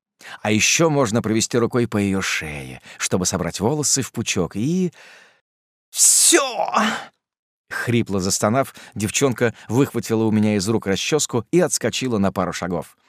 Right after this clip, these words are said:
Только теперь я заметил, насколько она раскраснелась и тяжело дышит,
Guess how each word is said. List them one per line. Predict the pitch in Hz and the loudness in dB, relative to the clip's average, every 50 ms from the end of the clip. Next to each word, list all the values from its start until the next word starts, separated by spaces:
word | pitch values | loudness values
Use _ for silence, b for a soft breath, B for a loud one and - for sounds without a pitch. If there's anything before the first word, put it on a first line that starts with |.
| b b b b b b b | b b b b b b b
Только | - 123 110 - 127 | 0 0 0 0 0
теперь | 113 - - 110 - - 120 127 120 92 | -2 -2 -4 -4 -4 -2 0 2 2 2
я | 90 87 82 | 0 -2 -4
заметил, | 76 82 80 85 90 90 - - 69 69 B B B B | -6 -4 -2 -2 -2 -2 -2 -6 -10 -10 B B B B
насколько | B 117 117 104 - - - - - 175 143 - - 120 113 | B 0 2 2 2 0 0 0 0 0 0 -2 -4 -6 -4
она | 110 104 101 | -2 -2 -2
раскраснелась | - 101 - - - 104 - - - 101 87 - - - - - | -2 -4 -4 -6 -6 -6 -6 -6 -6 -8 -10 -8 -6 -6 -6 -4
и | - 110 | -6 -6
тяжело | - - - - 87 82 82 | -6 -6 -8 -8 -8 -6 -6
дышит, | 90 82 113 117 - - - - - - | -6 -4 -4 -2 -2 -4 -4 -6 -10 -20